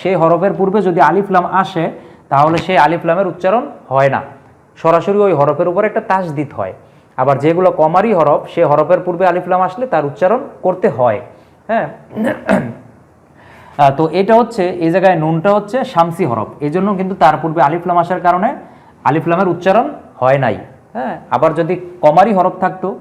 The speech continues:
হ্যাঁ, তখন কিন্তু আলিফ লামের উচ্চারণ, আহ, করতে হতো, হ্যাঁ। এ বিষয়ে আমার আলাদা একটা ক্লাস আছে, সেটা আপনারা দেখবেন যে আরবি, আহ, বর্ণমালাগুলোর মধ্যে কোন হরফগুলো শামসি হরফ এবং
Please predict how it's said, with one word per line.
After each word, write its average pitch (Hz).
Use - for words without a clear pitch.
হ্যাঁ, 175
তখন 165
কিন্তু 196
আলিফ 147
লামের 160
উচ্চারণ, 175
আহ, -
করতে 156
হতো, 131
হ্যাঁ। 175
এ -
বিষয়ে 196
আমার 180
আলাদা 160
একটা 156
ক্লাস 131
আছে, 147
সেটা 135
আপনারা 127
দেখবেন 123
যে 120
আরবি, 131
আহ, 123
বর্ণমালাগুলোর 151
মধ্যে 131
কোন 202
হরফগুলো 165
শামসি 170
হরফ 196
এবং 139